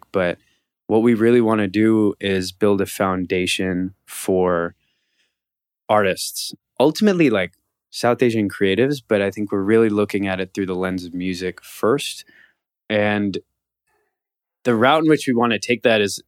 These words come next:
coming from ten years in tech and startups and, and, uh, a little bit in V C. What I learned as a product person, as, as a designer, as a business person, all these different roles that I played, was I was like,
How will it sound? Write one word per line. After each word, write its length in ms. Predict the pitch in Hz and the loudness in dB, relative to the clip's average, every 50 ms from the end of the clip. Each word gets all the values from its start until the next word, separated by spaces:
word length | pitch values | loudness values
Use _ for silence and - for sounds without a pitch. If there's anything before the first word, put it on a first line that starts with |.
| _ - | _ -6
coming 380 | - 123 127 135 131 127 113 - | -2 0 2 4 4 2 0 -2
from 260 | - - - 107 101 95 | -8 -6 -4 -2 -2 -2
ten 220 | - - 110 104 | -2 -2 -2 0
years 200 | 104 104 101 95 | 0 0 0 -2
in 120 | 95 90 | -4 -8
tech 340 | 87 - - 95 - - - _ _ _ _ _ _ | -6 -4 -6 -6 -6 -6 -20 _ _ _ _ _ _
and 180 | - 95 92 87 | -6 -6 -6 -4
startups 540 | - - 92 87 87 87 82 - - - - | -4 -2 -2 -2 -2 -2 -4 -6 -8 -10 -10
and, 280 | 87 85 82 80 78 _ - - | -8 -8 -8 -10 -10 _ -10 -8
and, 240 | 90 85 82 85 | -8 -6 -6 -8
uh, 380 | 78 - - 85 87 - - - - - | -8 -8 -8 -8 -8 -8 -10 -12 -14 -8
a 40 | - | -6
little 180 | 92 101 101 | -2 -2 0
bit 120 | 95 101 90 | 0 -2 -2
in 120 | 87 87 | -2 -4
V 100 | 85 90 85 | -6 -6 -6
C. 400 | - - 131 123 110 101 98 95 _ _ _ _ _ _ _ _ _ _ _ _ - | -4 0 0 2 2 2 0 -4 _ _ _ _ _ _ _ _ _ _ _ _ -2
What 120 | 107 117 | 0 2
I 160 | 123 131 160 | 4 4 4
learned 400 | 156 135 120 117 113 110 110 117 - _ _ _ _ _ _ - | 4 4 2 2 2 0 -2 -2 -6 _ _ _ _ _ _ -6
as 160 | - 104 98 | -4 -4 -4
a 60 | 95 | -2
product 280 | 92 117 120 120 117 - | 0 0 2 2 2 0
person, 220 | 120 110 101 110 | -2 -2 -2 -2
as, 180 | 95 90 90 87 | -6 -6 -6 -6
as 180 | - 98 90 87 | -6 -6 -6 -6
a 40 | 87 | -8
designer, 420 | 82 90 90 117 120 120 113 107 | -8 -4 -2 0 0 0 0 -2
as 100 | 98 85 | -2 -4
a 40 | 87 | -6
business 240 | 95 104 107 107 104 | -10 -10 -10 -10 -10
person, 540 | _ - 104 95 - 101 98 98 92 92 - | _ -6 -4 -4 -4 -6 -6 -4 -4 -6 -4
all 180 | - 101 104 | -2 -2 -2
these 220 | 98 101 95 - - | -2 -4 -6 -8 -10
different 360 | - - 98 - 98 90 87 | -10 -10 -10 -8 -6 -6 -2
roles 280 | 95 98 101 104 95 | 0 0 0 0 -2
that 100 | 101 98 | -2 -4
I 80 | 92 85 | -4 -4
played, 380 | 82 - - 90 87 87 - _ - - - - - _ _ - | -6 -6 -6 -4 -4 -6 -6 _ -18 -20 -20 -20 -20 _ _ -10
was 100 | 104 101 | -4 -2
I 60 | 101 | -2
was 120 | 101 92 | 0 0
like, 220 | 107 101 98 - | 0 -2 -2 -4